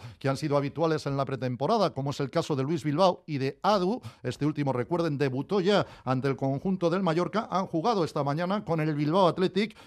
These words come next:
el último partido de pretemporada ante la Gimnástica de Torrelavega. Adu, por cierto, ha marcado dos goles. No sabemos si esto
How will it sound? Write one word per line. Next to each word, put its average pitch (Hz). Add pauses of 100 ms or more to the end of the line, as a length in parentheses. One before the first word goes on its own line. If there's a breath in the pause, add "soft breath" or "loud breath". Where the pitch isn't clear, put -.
el 117
último 160
partido 156
de 147
pretemporada 135
ante 156
la 135
Gimnástica 156
de 156
Torrelavega. 143 (200 loud breath)
Adu, 135
por 123
cierto, 156
ha 147
marcado 135
dos 123
goles. 147
No 139
sabemos 156
si 147
esto 139